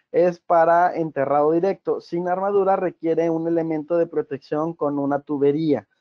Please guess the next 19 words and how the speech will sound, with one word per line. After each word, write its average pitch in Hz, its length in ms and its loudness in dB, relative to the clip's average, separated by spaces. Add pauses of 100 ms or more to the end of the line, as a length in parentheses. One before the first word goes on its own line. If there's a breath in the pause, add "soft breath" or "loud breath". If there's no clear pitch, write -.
(300)
Es 131 140 -8
muy 156 240 0
importante 131 560 -2
también 113 340 -6
eso. - 220 -14 (280)
Y 226 340 -2
como 226 200 -2
último, 208 380 -2
no 185 100 0
existe 185 380 -2
ningún 160 320 0
método 170 340 0
que 160 100 -6
te 143 120 -4
pueda 143 420 2
proteger 143 480 -4
de 127 100 0
los 123 140 -2
roedores. 139 580 0